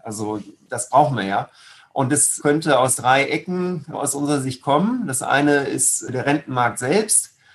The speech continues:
dass hier die Zinsen letzten Endes wieder etwas fallen. Das hatten wir mal für ein paar Wochen. Das hat dann ja auch dazu geführt, dass der Markt ein bisschen durchatmen konnte. Und wir glauben, dass jetzt auch die Renditeniveaus wieder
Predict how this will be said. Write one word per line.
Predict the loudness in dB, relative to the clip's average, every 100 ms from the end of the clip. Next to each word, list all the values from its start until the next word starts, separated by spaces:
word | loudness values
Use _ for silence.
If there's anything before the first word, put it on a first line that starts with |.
| _ _ -4
dass | -2 2
hier | 6 6 6 2
die | -2 -2
Zinsen | 0 2 2 2 0 -2
letzten | -6 -4 -4 -2
Endes | -2 -2
wieder | -4 -6
etwas | -8 -8 -6 -4
fallen. | 2 4 4 2 0
Das | 0 0 0
hatten | -4 0 0
wir | 0 0
mal | 0 0
für | -2
ein | -4
paar | -2 -2
Wochen. | -2 -2 -4 -2
Das | -2
hat | -4 -4
dann | -2
ja | -2
auch | -4
dazu | -6 -8 -10
geführt, | -4 -4 -2
dass | -2 -2
der |
Markt | -2 -2
ein | -2
bisschen | -4 -4 -2
durchatmen | 0 0 2 0 0 -6
konnte. | -2 -4 -2 -4 -6 -16 -20 _
Und | -4 0
wir | 4
glauben, | 6 8 6
dass | 4 2
jetzt | 0 2 0
auch | -2 -2
die | -4
Renditeniveaus | -2 0 0 -2 0 0 0 0 0 0
wieder | 4 6 6 4